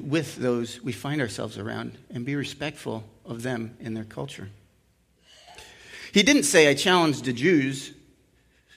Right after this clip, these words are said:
for we're not under the law anymore, and I challenge the Gentiles, for they need Christ," or, "I taught the weak to get strong because they need not be weak." Paul did not have to prove to them they were wrong, and he didn't have to antagonize them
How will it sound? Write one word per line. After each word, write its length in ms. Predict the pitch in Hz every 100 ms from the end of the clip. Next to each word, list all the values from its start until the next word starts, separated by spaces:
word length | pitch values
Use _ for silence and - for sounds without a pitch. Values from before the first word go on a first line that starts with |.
| _ _ -
for 120 | 143
we're 60 | 151
not 200 | 160 156
under 180 | 147
the 100 | 127
law 240 | 107 139 135
anymore, 420 | 113 110 104 104 - _ _ _ _ _ -
and 80 | 139
I 60 | 135
challenge 380 | 190 180 170
the 80 | 147
Gentiles, 520 | 131 151 165 127 110
for 140 | 110 131
they 80 | 127
need 220 | 127 120
Christ," 420 | - 156 123 -
or, 60 | 131
"I 60 |
taught 260 | 127 175 165
the 60 |
weak 200 | 151 165
to 80 | 165
get 160 | 127 120
strong 340 | - 160 156
because 440 | 123 120 127 117 - _ _
they 120 | - 131
need 160 | 151
not 200 | 139 123
be 120 | 123
weak." 420 | 113 151 110 - - _ _ _ _ _ _ _
Paul 140 | 98 117
did 140 | 147
not 160 | 151 139
have 160 | 139
to 80 | 143
prove 280 | - 139 123
to 80 | 127
them 180 | 131
they 120 | 131 139
were 120 | 156
wrong, 440 | 113 98 95 120 - _ _ _ _ _ -
and 100 | 127
he 60 |
didn't 120 | 147 151
have 160 | 143
to 80 | 147
antagonize 720 | 127 123 147 170 139 107 95
them 180 | 113 123